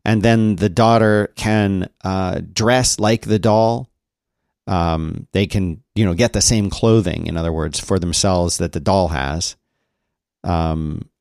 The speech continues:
and, uh, for a lot of kids, especially kids that my, that I've, I've seen this, eh, firsthand, for a lot of girls that feel maybe mis- or less represented, um,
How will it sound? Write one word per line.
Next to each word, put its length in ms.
and, 360
uh, 440
for 240
a 60
lot 240
of 120
kids, 640
especially 540
kids 400
that 220
my, 220
that 240
I've, 240
I've 140
seen 220
this, 240
eh, 200
firsthand, 720
for 120
a 40
lot 160
of 100
girls 320
that 160
feel 560
maybe 300
mis- 340
or 180
less 460
represented, 1040
um, 540